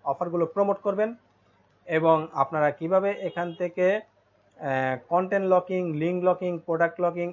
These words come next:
এই যে লকিংয়ের কাজগুলো আছে, এই কাজগুলো আপনারা কিভাবে করবেন, কিভাবে করে আপনারা এখান থেকে প্রতি মাসে মিনিমাম এক হাজার ডলারের মতো এখান থেকে ইনকাম করবেন, আমি তার উপরে একটি ভিডিও আপনাদের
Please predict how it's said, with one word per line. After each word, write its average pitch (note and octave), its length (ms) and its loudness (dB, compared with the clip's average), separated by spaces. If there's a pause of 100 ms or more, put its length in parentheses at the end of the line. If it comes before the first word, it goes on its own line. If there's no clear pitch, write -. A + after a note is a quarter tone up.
এই F#3 200 -2
যে F#3 140 -6
লকিংয়ের F3 420 -2
কাজগুলো E3+ 360 -4
আছে, E3+ 180 -4
এই F#3 180 -6
কাজগুলো E3 380 -4
আপনারা D#3+ 220 -6
কিভাবে F3 380 -4 (100)
করবেন, F#3+ 300 0
কিভাবে E3+ 300 -4
করে E3+ 200 -4
আপনারা E3 200 -6
এখান D#3+ 240 -8
থেকে G3+ 320 -6 (100)
প্রতি F3+ 340 -4
মাসে E3+ 460 -4 (880)
মিনিমাম F#3 420 0
এক D#3+ 220 -6
হাজার D#3+ 320 0
ডলারের D3+ 380 2
মতো E3+ 200 -4
এখান D3 180 -6
থেকে D#3+ 260 -8
ইনকাম D#3 340 -6
করবেন, F#3+ 400 -2 (520)
আমি F#3+ 600 -4
তার D3+ 140 -2
উপরে D3 220 -2
একটি C#3+ 200 -8
ভিডিও C3 320 -4
আপনাদের D3 420 0